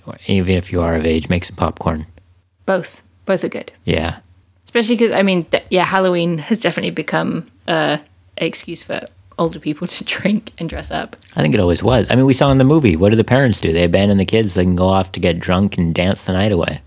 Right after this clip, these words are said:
Speaker 2: Yeah. It's great. Anyway, so yeah, you recommend, uh, how about your Halloween recommendation?
Speaker 1: Yes. So I recommended to you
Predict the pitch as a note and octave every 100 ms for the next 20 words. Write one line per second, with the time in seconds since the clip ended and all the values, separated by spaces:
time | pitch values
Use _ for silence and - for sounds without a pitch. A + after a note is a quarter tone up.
0 | - F3+ E3+ D#3+ E3 E3 D#3+ _ _ _
1 | _ G3+ - D3 C#3 D3 - _ _ _
2 | - A3+ A3+ A#3 F3 - A3+ F#3 F#3 A3
3 | A3 G#3 G3+ G3 F#3 - G3+ F#3+ G3+ G3
4 | F#3+ - - _ _ _ - F#3+ E3+ F3
5 | D#3+ D#3+ E3 D#3 D3+ E3 - F#3+ _ -
6 | - - - G2+ - - - - - -
7 | - G2+ F2+ - G#2+ A2 G#2 F#2+ F#2 F2+
8 | D#2 F2+ B2+ B2 E2+ E2+ A2